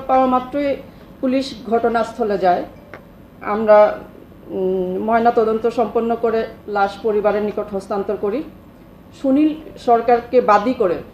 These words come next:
সুশীল সরকারের ভাই বাদী হয়ে গোয়ালন্দ ঘাট থানায় একটা মামলা দায়ের করে। আমরা এই ঘটনার প্রেক্ষিতে একজনকে গ্রেপ্তার করেছি,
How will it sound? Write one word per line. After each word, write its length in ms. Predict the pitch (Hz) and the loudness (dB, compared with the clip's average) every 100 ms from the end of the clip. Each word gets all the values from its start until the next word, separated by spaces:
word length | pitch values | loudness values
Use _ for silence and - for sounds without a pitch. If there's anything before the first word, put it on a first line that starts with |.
| - | -12
সুশীল 260 | 226 247 247 | -8 -6 -2
সরকারের 400 | 226 214 202 196 | -2 0 -2 -2
ভাই 360 | 190 180 214 165 | -2 -2 -4 -4
বাদী 260 | 185 190 220 | 0 0 -2
হয়ে 300 | 220 220 233 - - - - - 196 | -2 -2 -4 -8 -20 -20 -20 -10 0
গোয়ালন্দ 440 | 208 202 220 214 | 2 4 2 0
ঘাট 180 | 220 202 - | -2 -4 -2
থানায় 260 | 214 196 185 | -4 -2 -4
একটা 220 | - - | -6 -6
মামলা 360 | 190 190 196 185 | -2 -2 0 2
দায়ের 240 | 175 165 165 | 2 2 0
করে। 160 | 165 180 - - - - - - - - | -4 -6 -10 -20 -20 -20 -20 -20 -18 -6
আমরা 280 | 220 240 - | 0 0 2
এই 240 | 240 269 226 | 2 2 2
ঘটনার 440 | 247 254 285 285 277 | 0 2 2 2 4
প্রেক্ষিতে 560 | 262 247 240 - 240 - - - - - - - | 2 2 -4 0 0 -2 -12 -20 -20 -20 -20 -2
একজনকে 460 | 233 220 269 269 269 | -2 0 0 0 0
গ্রেপ্তার 340 | 226 220 226 214 | 0 2 0 0
করেছি, 420 | 208 190 - 254 | -2 -4 -6 -10